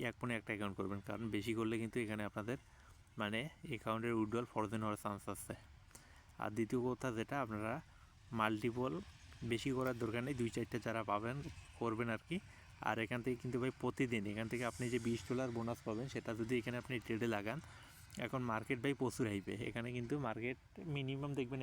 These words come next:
এক দুইশো ডলার ইথেরিয়ামে ট্রেড লাগালে কিন্তু আপ ডাউন করবে। এখানে যদি আপনি একটা ট্রেড লাগান, সেক্ষেত্রে দেখবেন আজকে যদি ট্রেডটা লাগান, সেক্ষেত্রে বিশ ডলার দিয়েও যদি লাগান,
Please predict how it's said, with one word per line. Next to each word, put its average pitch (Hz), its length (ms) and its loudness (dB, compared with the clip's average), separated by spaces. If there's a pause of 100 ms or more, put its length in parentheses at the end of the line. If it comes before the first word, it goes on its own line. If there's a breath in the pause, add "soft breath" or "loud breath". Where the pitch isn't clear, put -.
এক 113 140 -2
দুইশো 123 240 2
ডলার 120 240 2
ইথেরিয়ামে 120 360 0
ট্রেড 117 220 2
লাগালে 127 300 0
কিন্তু 123 200 -2
আপ 107 120 0
ডাউন 110 240 2
করবে। 107 300 2
এখানে 113 260 -2
যদি 117 180 -2
আপনি 123 120 -4 (100)
একটা - 220 -14
ট্রেড 110 220 -2
লাগান, 107 200 0 (560 loud breath)
সেক্ষেত্রে 123 360 0
দেখবেন 123 260 2
আজকে - 220 -2
যদি 123 200 2
ট্রেডটা 120 300 0 (100)
লাগান, 107 300 2
সেক্ষেত্রে 113 380 -2 (640 loud breath)
বিশ 127 200 6
ডলার 135 220 4
দিয়েও 139 180 4
যদি 131 160 6
লাগান, 98 160 0